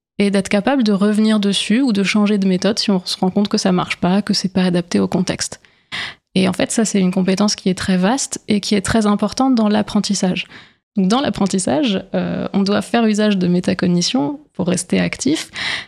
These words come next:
Et donc, si on donne un exemple, par exemple, dans le cadre de la production écrite, on doit, euh, rédiger une dissertation. Euh, on se dit qu'on doit construire un plan, on doit, euh, avoir une introduction, une conclusion, euh, construire, euh, une argumentation, euh, qui va suivre un certain déroulé.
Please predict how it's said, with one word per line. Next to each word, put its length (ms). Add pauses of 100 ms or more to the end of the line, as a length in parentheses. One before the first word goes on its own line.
(280)
Et 500
donc, 160
si 100
on 100
donne 220
un 140
exemple, 360
par 140
exemple, 240
dans 100
le 60
cadre 200
de 60
la 100
production 640
écrite, 460
on 100
doit, 400
euh, 460
rédiger 380
une 120
dissertation. 800 (540)
Euh, 280
on 60
se 160
dit 160
qu'on 140
doit 180
construire 380
un 140
plan, 480
on 40
doit, 400
euh, 120
avoir 320
une 120
introduction, 840
une 120
conclusion, 760 (460)
euh, 260
construire, 600
euh, 300
une 140
argumentation, 1080
euh, 240
qui 180
va 140
suivre 340
un 240
certain 380
déroulé. 640